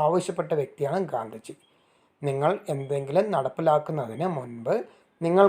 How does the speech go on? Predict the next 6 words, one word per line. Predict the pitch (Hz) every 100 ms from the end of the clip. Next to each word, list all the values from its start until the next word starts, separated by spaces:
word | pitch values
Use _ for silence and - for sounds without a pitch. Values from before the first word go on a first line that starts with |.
| 196
കണ്ട | 185 185 185
പാവപ്പെട്ടവനും | 147 147 151 170 151 - 143 202 247
നിസ്സഹായകനുമായ | 151 170 160 156 165 165 170 165 165 165 147 143 143 147 -
ഒരുവൻ്റെ | 147 143 143 135
മുഖം | 123 170 175 120
ഓർക്കുക. | 131 117 -